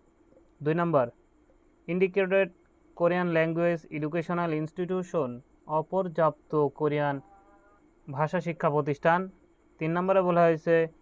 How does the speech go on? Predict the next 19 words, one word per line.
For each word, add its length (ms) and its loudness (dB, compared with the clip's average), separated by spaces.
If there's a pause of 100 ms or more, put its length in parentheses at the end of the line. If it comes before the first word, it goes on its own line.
(160)
insufficient 880 -2 (520)
Korean 340 2
language 520 2 (760)
teaching 520 -2
materials, 560 4 (840)
অপর্যাপ্ত 920 0 (1080)
কোরিয়ান 420 2
ভাষা 320 2
শিক্ষার 460 0 (140)
উপকরণ 640 0 (840)
এবং 260 -8
অন্যান্য। 540 -2 (1040)
এ 80 -4
জায়গায় 240 0
আমরা 260 0
দিতে 240 -2
পারি 220 0
তিন 200 -6
নম্বরটি, 420 -4